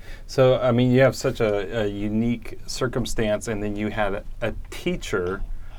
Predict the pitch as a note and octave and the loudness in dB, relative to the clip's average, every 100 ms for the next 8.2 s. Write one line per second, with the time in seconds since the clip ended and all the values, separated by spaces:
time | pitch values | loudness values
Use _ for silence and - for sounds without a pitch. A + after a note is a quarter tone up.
0 | - - C3+ B2+ B2 A2 C3 A2+ G#2 - | -2 2 4 6 6 4 4 4 2 2
1 | C#3 C3 A2+ G#2 G2 G2 A2 G#2+ G2 G2 | 4 4 4 4 2 2 2 2 2 0
2 | A#2+ C3 C3 G2 F#2+ F#2+ - - - G#2+ | 2 2 4 2 0 -2 -8 -12 -4 0
3 | F#2+ B2+ A2+ A2 G#2+ A2+ G#2 G#2 G#2+ G#2 | 0 0 2 2 2 0 2 0 0 2
4 | G2+ - G#2 F#2+ G2 - A2 G#2 G2+ F#2+ | 0 0 2 4 2 -2 -4 -2 -2 -2
5 | F#2+ C3 B2+ A2+ G#2 G#2 G2+ A2 G2+ G2 | 2 4 4 4 2 0 0 -2 -2 -2
6 | G2 - B2 G2 F#2 C3 B2 G2+ F#2+ - | -2 0 0 0 -2 -4 -4 -2 -2 -6
7 | - - - - A#2+ C3+ B2+ C3 B2+ B2 | -12 -14 -12 -6 0 0 2 4 4 4
8 | A2+ G#2+ | 2 -4